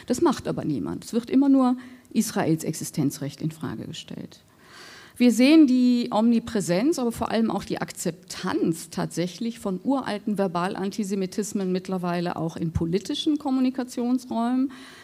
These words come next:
Ging ja durch die Presse, das uralte Brunnenvergifter-Stereotyp, ähm, im E-U-Parlament. Und wie das dann aufgegriffen wird, zeigt hier eine E-Mail aus, von einer Schriftstellerin aus dem Deutschen Schriftstellerverband.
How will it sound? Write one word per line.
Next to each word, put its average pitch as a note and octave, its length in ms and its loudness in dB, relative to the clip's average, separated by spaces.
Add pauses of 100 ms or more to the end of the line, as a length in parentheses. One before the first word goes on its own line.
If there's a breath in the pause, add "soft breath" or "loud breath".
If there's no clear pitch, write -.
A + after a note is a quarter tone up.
(120 loud breath)
Ging G#3 140 2
ja F#3 140 2
durch D#3+ 220 0
die D3+ 100 -6
Presse, D4 580 0 (380 loud breath)
das - 200 -6
uralte F#3+ 420 0
Brunnenvergifter-Stereotyp, A#3 1900 0 (200)
ähm, F#3 640 -2 (100)
im F3+ 160 -2
E-U-Parlament. C4+ 1040 0 (680 loud breath)
Und B3 280 6
wie A#3+ 80 6
das A#3+ 220 0
dann G#3+ 120 -2
aufgegriffen C#4 720 -2
wird, B3+ 300 -2
zeigt A3 400 -4
hier A3+ 240 -2
eine G3 220 -2
E-Mail G#3+ 560 0
aus, F#3 560 -4
von - 180 -6
einer F3 200 2
Schriftstellerin A#3+ 720 -2
aus F3+ 140 -4
dem F#3+ 120 -2
Deutschen D#3+ 340 -4
Schriftstellerverband. G#3+ 1080 -4